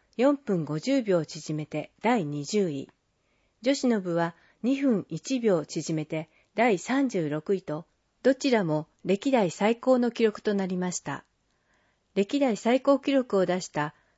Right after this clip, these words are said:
区市長に贈られる特別賞を男女とも獲得し、男子はその中でも最も記録を縮めた区市長となり、私立五中の網代志音くんが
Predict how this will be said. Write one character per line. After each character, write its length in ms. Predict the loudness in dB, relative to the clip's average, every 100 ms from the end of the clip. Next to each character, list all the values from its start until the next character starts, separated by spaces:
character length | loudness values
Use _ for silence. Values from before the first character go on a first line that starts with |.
| _ -4
区 200 | -4 -2
市 240 | -6 -6
長 240 | 0 2 2
に 240 | 0 -4
贈 220 | -6 -2
ら 100 | -2
れ 160 | 0 -2
る 180 | -2 -4 _ -8
特 260 | -4 0
別 200 | 2 0
賞 320 | 0 2 2 2
を 180 | 0 -6 _ 0
男 240 | 2 4
女 120 | 2
と 140 | 2 -2
も 100 | -2
獲 260 | -8 -6
得 220 | -4 -4
し、 300 | -6 -6 -6 -8 _ _ _ _
男 200 | 2 2
子 180 | 2 0
は 140 | -2
そ 140 | 0 0
の 140 | 2
中 260 | 0 0 0
で 100 | 0
も 220 | -2 -4 _ -2
最 380 | -2 -2 -2
も 160 | 0 0
記 160 | -2 0
録 260 | 0 0
を 100 | -2
縮 320 | 0 -4 -2
め 100 | -2
た 220 | -2 -4 -6 _
区 200 | -6 -6
市 220 | -4 -10 -2
長 240 | 2 2
と 160 | 0 -6
な 120 | -4
り、 200 | -6 -8 _ _ _ _ _ _
私 180 | -4 2
立 380 | 2 0 -4 -2
五 160 | -2
中 260 | -2 0 2
の 260 | 2 0 -4 _ _
網 280 | -4 -2 2
代 200 | 4 4
志 240 | 2 2 4
音 200 | 4 0
く 160 | -2
ん 120 | -4 -2
が 240 | -4 -6